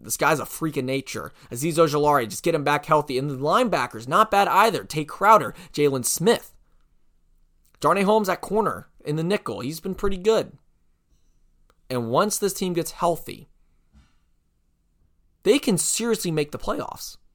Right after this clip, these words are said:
And not to mention special teams. Graham Gano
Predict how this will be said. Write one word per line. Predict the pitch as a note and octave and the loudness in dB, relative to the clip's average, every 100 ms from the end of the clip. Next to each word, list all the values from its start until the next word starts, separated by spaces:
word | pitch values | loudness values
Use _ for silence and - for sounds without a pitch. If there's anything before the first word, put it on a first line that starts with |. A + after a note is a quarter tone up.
| _ _ _ _ | _ _ _ _
And | G3 | 2
not | G3+ C#4 C#4 | 6 6 6
to | |
mention | F#3 G#3 A#3 D3+ | 0 0 0 -4
special | - G#3+ - D3 | 0 0 0 -4
teams. | B2+ E2 - - - | -8 -10 -12 -12 -6
Graham | F3 B3 C#4+ | 2 4 4
Gano | G3 D#3+ F3 C#3+ G1+ | 4 4 2 0 -4